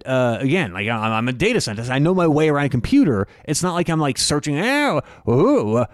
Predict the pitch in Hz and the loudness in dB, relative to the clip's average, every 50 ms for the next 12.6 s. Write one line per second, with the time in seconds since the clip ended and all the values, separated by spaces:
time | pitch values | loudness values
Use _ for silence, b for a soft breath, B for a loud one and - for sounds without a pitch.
0 | B B B - 190 220 269 262 196 196 247 277 294 269 - 254 262 254 240 185 | B B B -2 0 2 2 2 2 2 2 2 2 0 0 0 0 2 2 2
1 | - 190 214 269 285 277 - 262 285 311 330 320 226 160 170 180 185 170 185 185 | 2 2 2 2 2 2 2 2 2 2 2 2 2 2 2 2 2 2 2 2
2 | 190 202 202 196 185 170 160 208 208 139 95 85 - - - 185 185 185 170 b | 4 4 4 4 2 2 2 2 0 0 -2 -4 -6 -2 0 2 2 2 0 b
3 | b b b b b b b b b b _ _ _ - 127 110 95 87 87 90 | b b b b b b b b b b _ _ _ -4 -2 -2 0 0 0 0
4 | 110 117 110 170 233 247 220 175 120 92 - - - 240 233 233 185 139 123 117 | 0 2 2 4 4 4 4 2 0 -2 -2 -2 0 2 2 2 2 2 0 0
5 | 117 101 90 - - - b b b b b - - 196 190 208 247 254 254 202 | -2 -4 -8 -12 -16 -20 b b b b b -4 -2 0 0 2 2 2 2 2
6 | 165 202 233 247 254 233 196 143 113 107 170 196 175 147 139 139 127 139 135 123 | 0 0 0 2 2 2 0 0 0 0 2 2 2 2 0 0 0 0 0 0
7 | 139 180 208 214 190 170 151 139 127 117 - - 117 101 98 95 92 95 101 101 | 0 0 0 -2 0 0 0 -2 -2 -4 -6 -6 -6 -4 -4 -4 -6 -6 -8 -10
8 | - _ - 127 151 160 139 127 127 160 220 240 196 151 131 117 117 120 117 - | -12 _ -4 0 0 2 2 0 0 0 0 0 0 2 2 4 4 2 2 0
9 | - - 170 165 151 156 165 156 - 180 165 160 - - 160 156 151 143 - 151 | -2 -2 -2 0 2 2 0 0 0 -2 -2 -2 -2 -2 -2 -2 -2 -2 -2 -2
10 | 135 123 - - 117 101 - - 151 190 202 156 104 95 - 127 120 113 139 220 | -2 -2 -2 -2 -4 -4 -2 -4 -4 -2 -2 -4 -4 -6 -4 -2 0 0 0 0
11 | - - 277 262 254 233 220 175 175 160 147 147 147 139 - - - 143 135 120 | -2 -2 -2 -2 0 -2 -2 -2 -2 -2 -2 -2 -2 -2 -4 -4 -4 -4 -2 -4
12 | 107 95 101 101 87 - - - - - - | -4 -4 -6 -8 -8 -10 -14 -20 -20 -20 -20